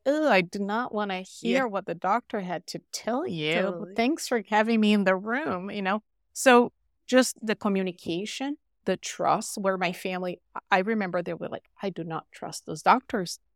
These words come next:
Speaker 1: 'cause they don't know what they're talking about,"
Speaker 2: Mm.
Speaker 1: you know, or even the understanding of,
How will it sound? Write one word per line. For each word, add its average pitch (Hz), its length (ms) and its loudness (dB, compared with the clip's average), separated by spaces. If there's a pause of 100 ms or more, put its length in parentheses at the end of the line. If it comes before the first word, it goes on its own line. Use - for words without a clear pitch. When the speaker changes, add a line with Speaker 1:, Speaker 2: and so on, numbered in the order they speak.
(100)
Speaker 1:
'cause 175 220 0
they 160 160 -2
don't 196 180 -2
know 156 100 -8
what 175 140 -10
they're - 140 -8
talking 165 360 -10
about," 151 180 -2
Speaker 2:
Mm. - 20 0
Speaker 1:
you 247 80 4
know, 226 220 8
or 220 220 4
even 214 360 0
the 196 140 -4
understanding 185 880 -8 (320)
of, 170 460 0